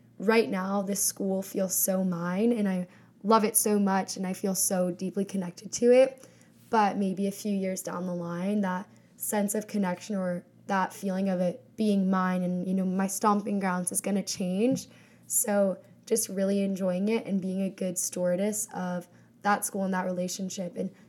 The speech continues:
helping people feel a part of it and passing on what I've learned in my years here to younger people at the school so that it continues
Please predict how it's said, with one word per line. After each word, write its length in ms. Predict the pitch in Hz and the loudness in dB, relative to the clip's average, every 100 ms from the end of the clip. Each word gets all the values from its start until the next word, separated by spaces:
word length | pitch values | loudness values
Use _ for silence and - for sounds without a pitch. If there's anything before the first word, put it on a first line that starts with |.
| - | -8
helping 360 | - 240 240 233 | 2 2 2 -2
people 340 | 233 214 208 | -2 -2 -2
feel 320 | 208 202 185 | -2 0 0
a 60 | 180 | 0
part 300 | - 185 175 | -2 -4 -2
of 100 | 175 | -4
it 220 | 180 180 | -6 -6
and 180 | 180 180 - - - - - | -6 -8 -12 -20 -20 -20 -4
passing 420 | - 214 208 202 | 0 0 0 -2
on 260 | 185 190 | -2 -2
what 300 | 180 185 175 - - _ _ _ | -2 -2 -4 -10 -20 _ _ _
I've 380 | 214 202 196 196 | 2 4 2 -2
learned 400 | 220 220 226 240 | -4 -2 2 4
in 100 | 233 | 4
my 140 | 233 226 | 4 4
years 420 | 233 233 233 - | 4 4 4 2
here 400 | 240 233 233 220 - - - | 2 4 4 0 -8 -20 -10
to 540 | - 247 233 220 202 - - - 190 | -2 2 4 4 2 -2 -18 -10 0
younger 320 | 196 185 190 | 0 0 -6
people 300 | - 196 196 | -6 -4 -4
at 140 | 185 | -4
the 60 | 190 | -6
school 440 | - - 185 180 | -8 -4 -4 -2
so 160 | 180 202 | -2 -2
that 140 | 190 | -2
it 100 | 185 | -4
continues 720 | - 196 - 196 185 180 - | -4 -6 -6 -6 -4 -6 -8